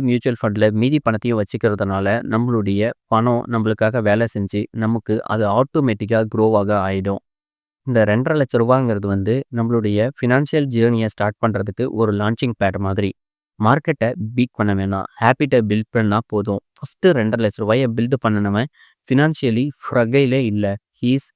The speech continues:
financially prepared. எந்த மாதிரி ஒரு சூழல் வந்தாலும் அவனால அந்த சூழ்நிலையை ஈஸியா சமாளிச்சு ஒரு நல்ல ஒரு டிசிஷன் எடுக்க முடியும். இந்த வீடியோ யூஸ்ஃபுல்லா இருந்தது அப்படின்னா லைக் பண்ணுங்க, ஷேர் பண்ணுங்க. ஒருத்தனோட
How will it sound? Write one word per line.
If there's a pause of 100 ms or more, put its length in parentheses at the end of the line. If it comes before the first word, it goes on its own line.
(180)
financially (180)
prepared. (240)
எந்த
மாதிரி
ஒரு
சூழல்
வந்தாலும் (340)
அவனால (120)
அந்த
சூழ்நிலையை (280)
ஈஸியா (100)
சமாளிச்சு (140)
ஒரு
நல்ல
ஒரு
டிசிஷன் (180)
எடுக்க
முடியும். (580)
இந்த (160)
வீடியோ (220)
யூஸ்ஃபுல்லா
இருந்தது (120)
அப்படின்னா (220)
லைக்
பண்ணுங்க, (260)
ஷேர்
பண்ணுங்க. (580)
ஒருத்தனோட